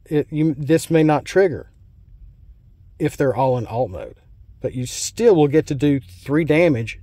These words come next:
to an enemy. Okay, now we do have the official card, Take Cover. Uh, th-, that's gonna stop all of this. That's gonna stop all of this, uh, because you are their opponent's turn.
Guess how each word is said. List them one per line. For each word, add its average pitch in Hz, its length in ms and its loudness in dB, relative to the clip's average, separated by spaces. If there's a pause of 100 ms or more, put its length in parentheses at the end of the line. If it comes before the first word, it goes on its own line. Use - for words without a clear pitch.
(120)
to 117 440 -6 (120)
an 104 100 -10
enemy. 135 400 0 (680)
Okay, 160 480 4
now 143 180 0
we 147 220 0
do 170 140 2
have 185 200 6
the 160 80 2
official 151 420 -2
card, 156 400 0 (120)
Take - 340 -6
Cover. 160 400 -2 (680)
Uh, 147 580 2
th-, 131 380 -10
that's 143 320 -2
gonna 196 200 6
stop - 280 2
all 139 160 4
of 131 60 2
this. 85 360 -10 (340)
That's 131 380 -4
gonna 170 200 4
stop 131 320 -2
all 110 180 -2
of 95 40 -8
this, 62 320 -16 (500)
uh, 147 140 2
because 143 420 0 (340)
you 151 640 -2
are 156 240 4
their 143 180 4
opponent's 131 600 -4
turn. 156 480 -2